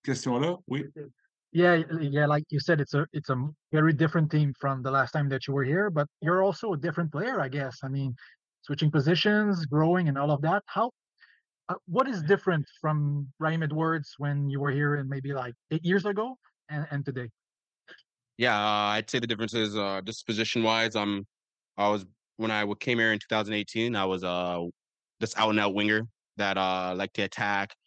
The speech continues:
Speaker 3: attack-minded winger, you know. But now, um, now I'm a, I think I'm a, a s-,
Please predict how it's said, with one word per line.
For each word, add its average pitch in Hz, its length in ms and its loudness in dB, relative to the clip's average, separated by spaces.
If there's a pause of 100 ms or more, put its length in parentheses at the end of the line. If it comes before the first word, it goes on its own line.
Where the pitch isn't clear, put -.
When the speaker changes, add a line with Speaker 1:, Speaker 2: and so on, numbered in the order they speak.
(260)
Speaker 3:
attack-minded 104 400 -2
winger, 98 340 -2
you 95 120 -4
know. 92 220 -6 (420)
But 110 80 2
now, 117 320 2
um, 104 460 2
now 117 180 0
I'm 120 80 2
a, 101 240 0
I 107 80 -6
think 107 180 -4
I'm 101 140 -2
a, 92 200 -2
a - 20 -14
s-, - 160 -16